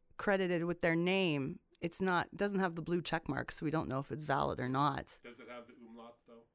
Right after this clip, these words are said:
Speaker 2: That's the important
Speaker 1: The
Speaker 2: part.
Speaker 1: what?
Speaker 2: The umlauts.
Speaker 1: What's that?
Speaker 2: Uh, the, you know, in Motley Crue, how they have the dots over the O? That's an umlaut. That's a
Speaker 1: Oh.
Speaker 2: Yeah.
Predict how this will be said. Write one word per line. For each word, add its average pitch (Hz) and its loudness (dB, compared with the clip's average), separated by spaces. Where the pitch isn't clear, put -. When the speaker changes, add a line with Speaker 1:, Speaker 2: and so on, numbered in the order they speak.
Speaker 2:
That's 104 -20
the - -20
important - -20
Speaker 1:
The 147 -8
Speaker 2:
part. 147 -6
Speaker 1:
what? 190 -8
Speaker 2:
The 147 -20
umlauts. 120 -18
Speaker 1:
What's - -4
that? 214 -6
Speaker 2:
Uh, 120 -14
the, 123 -20
you 113 -20
know, 117 -16
in 107 -18
Motley 117 -16
Crue, 117 -20
how 107 -18
they 101 -20
have 104 -20
the 107 -20
dots 110 -20
over 104 -20
the 104 -20
O? 113 -20
That's 113 -20
an 107 -20
umlaut. 107 -20
That's 107 -20
a - -20
Speaker 1:
Oh. 294 4
Speaker 2:
Yeah. 147 -10